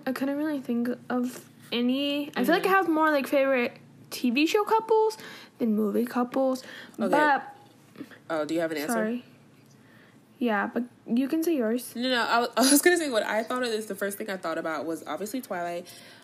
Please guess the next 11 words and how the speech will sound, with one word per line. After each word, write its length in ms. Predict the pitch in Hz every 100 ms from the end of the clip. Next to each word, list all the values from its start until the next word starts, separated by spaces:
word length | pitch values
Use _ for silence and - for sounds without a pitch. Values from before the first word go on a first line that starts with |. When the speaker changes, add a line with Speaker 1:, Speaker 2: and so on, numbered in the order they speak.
| -
Speaker 2:
um, 500 | 170 165 160 165 - 175
but 100 | 180
they're 80 | 202
not 140 | 214
my, 160 | 220 185 - - - - _ -
I, 120 | 165 - - - - _ -
mm, 260 | 359 440 440 - -
<laughs> 800 | - - - - - - - 359
I 60 |
don't 100 | 233
know. 140 | 208